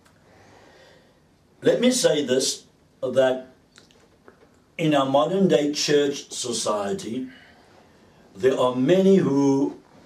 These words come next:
emphasize the teaching of the priest in the home.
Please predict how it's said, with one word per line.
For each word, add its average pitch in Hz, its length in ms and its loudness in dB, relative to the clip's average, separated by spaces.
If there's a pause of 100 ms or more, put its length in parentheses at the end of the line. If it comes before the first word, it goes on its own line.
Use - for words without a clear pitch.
(440)
emphasize 170 960 -2
the - 120 -10
teaching 113 800 -8 (920)
of 127 580 0
the 120 140 -2
priest - 600 -4 (260)
in 131 500 -2
the 117 180 -4
home. 101 440 -8